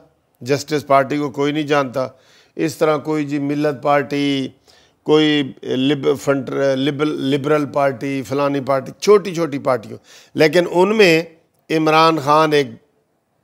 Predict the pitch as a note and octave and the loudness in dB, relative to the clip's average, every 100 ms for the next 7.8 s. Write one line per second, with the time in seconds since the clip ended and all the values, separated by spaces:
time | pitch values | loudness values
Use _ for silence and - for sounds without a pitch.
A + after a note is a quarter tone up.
0 | _ _ _ _ _ _ _ - D#3 C#3 | _ _ _ _ _ _ _ -2 -2 0
1 | - G3+ G#3+ A3+ A#3 G#3 D#3+ D#3+ C3 B2 | 4 4 4 4 4 4 2 2 2 2
2 | A#2 - _ C3 D3 D3 D#3+ D3 C#3 C3+ | 0 -10 _ -6 -4 -2 -2 -2 -2 -2
3 | C3 A#2+ A2+ A#2+ A2+ A2+ - A2 G#2 G2+ | 0 -2 -4 -6 -6 -10 -12 -16 -16 -20
4 | G#2+ A#2 G2+ _ _ _ _ _ - - | -20 -20 -20 _ _ _ _ _ -20 -20
5 | _ E3 E3+ G#3+ A3 G3+ F#3+ D#3 F#3 F#3+ | _ 2 6 8 6 4 -2 -4 0 0
6 | F#3 F3 D#3+ E3 E3+ D#3 E3 D#3+ G3+ D3+ | 0 -4 0 0 0 -4 -4 -4 -8 -2
7 | F3+ C3+ E3 - F#3 F#3 C3+ B2+ | -2 2 0 0 0 -2 -2 -8